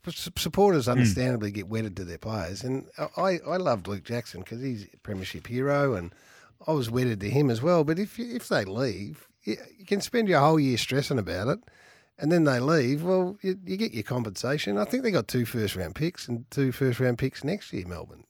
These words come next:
Speaker 1: Now,
Speaker 2: Yeah.
Speaker 1: so you just gotta roll with the punches, understand that if your team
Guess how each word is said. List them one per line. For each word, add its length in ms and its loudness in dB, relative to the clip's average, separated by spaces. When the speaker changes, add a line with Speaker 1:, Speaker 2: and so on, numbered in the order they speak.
Speaker 1:
Now, 160 -2
Speaker 2:
Yeah. 140 2
Speaker 1:
so 160 2
you 160 4
just 260 0
gotta 180 -8
roll 280 -2
with 80 -6
the 80 -6
punches, 440 0
understand 540 0
that 100 -4
if 160 -6
your 180 -4
team 500 -2